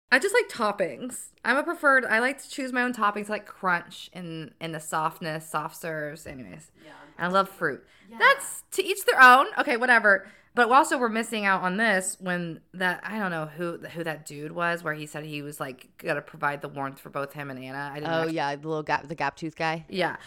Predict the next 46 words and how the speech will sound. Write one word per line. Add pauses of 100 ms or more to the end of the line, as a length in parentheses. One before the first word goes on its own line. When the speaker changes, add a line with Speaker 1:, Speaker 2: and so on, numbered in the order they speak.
(240)
Speaker 1:
but
he
was
definitely
in
control
of,
like,
selling
Vogue
at
some
level,
and
Speaker 2:
Yeah.
Speaker 1:
it
was
just,
like,
really
annoying
to,
like,
listen
to
him
talk. (640)
Okay,
so
they
basically
had
this
huge (160)
Speaker 2:
Like
a
press
conference. (380)
Speaker 1:
It
wasn't
a
pref-, (460)
it
was
a
pre-pref-,